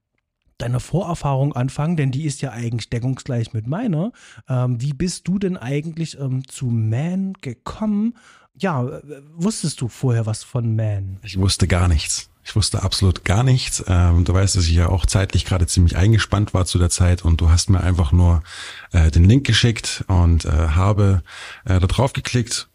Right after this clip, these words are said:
Speaker 2: und, äh, einfach nur gelesen, Alex Garland Movie. Und, äh,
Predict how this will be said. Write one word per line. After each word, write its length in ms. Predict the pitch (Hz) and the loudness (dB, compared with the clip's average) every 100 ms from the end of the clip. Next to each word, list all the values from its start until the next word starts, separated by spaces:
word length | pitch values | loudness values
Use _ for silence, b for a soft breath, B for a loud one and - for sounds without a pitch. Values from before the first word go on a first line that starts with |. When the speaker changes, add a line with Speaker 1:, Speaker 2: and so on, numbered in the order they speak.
| - | 2
Speaker 2:
und, 380 | 110 104 101 101 | 6 6 6 4
äh, 100 | 101 | 0
einfach 240 | 101 98 | 4 6
nur 120 | 101 | 6
gelesen, 420 | 95 95 87 92 | 6 6 6 4
Alex 360 | - 90 - - | 4 0 -2 -4
Garland 540 | - 107 110 107 - - 80 95 | -2 2 4 2 0 -4 -2 4
Movie. 500 | 101 95 95 92 82 - | 4 6 6 4 2 2
Und, 300 | 80 85 82 | 4 4 2
äh, 200 | 78 | 0